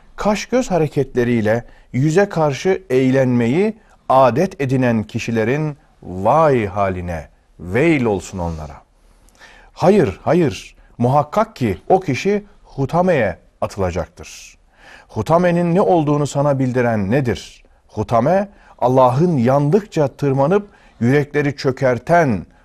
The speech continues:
tutuşturulmuş ateşidir. O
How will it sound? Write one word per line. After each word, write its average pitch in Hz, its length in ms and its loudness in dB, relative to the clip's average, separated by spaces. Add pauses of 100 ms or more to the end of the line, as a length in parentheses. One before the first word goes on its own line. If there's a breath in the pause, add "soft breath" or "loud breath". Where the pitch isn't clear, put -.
(120)
tutuşturulmuş 151 1120 0 (180)
ateşidir. - 760 -8 (800 soft breath)
O 196 380 4